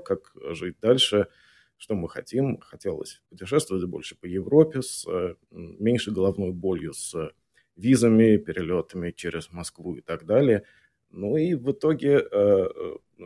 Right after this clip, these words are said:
жена закинула мне такую мысль: "А поехали поработаем несколько лет хотя бы в Европе и посмотрим, каково это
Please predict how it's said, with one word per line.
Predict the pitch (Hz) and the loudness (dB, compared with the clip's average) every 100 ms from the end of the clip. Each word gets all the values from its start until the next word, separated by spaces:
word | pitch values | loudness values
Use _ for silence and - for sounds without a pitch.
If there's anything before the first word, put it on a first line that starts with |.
| 82 | -10
жена | 101 113 170 | -2 2 4
закинула | 143 123 131 131 123 | 6 4 4 6 6
мне | 113 110 104 | 6 6 4
такую | 98 104 101 | 0 -2 0
мысль: | 113 - | 0 -2
"А | |
поехали | - 113 147 101 | -6 -2 -2 -2
поработаем | 95 - 98 95 110 - 90 85 80 _ _ _ | -6 -4 -4 0 0 2 -2 -2 -16 _ _ _
несколько | 98 90 - - | -10 -10 -10 -6
лет | 104 80 | -2 -2
хотя | - 92 82 | -2 -8 -8
бы | - | -16
в | 82 | -12
Европе | 95 104 160 160 80 - | -4 2 2 2 -6 -6
и | 127 190 175 | -8 -6 -6
посмотрим, | - 139 139 135 - | -6 -4 -2 -4 -6
каково | - 101 98 92 80 | -12 -2 0 2 -2
это | - 80 | -4 -10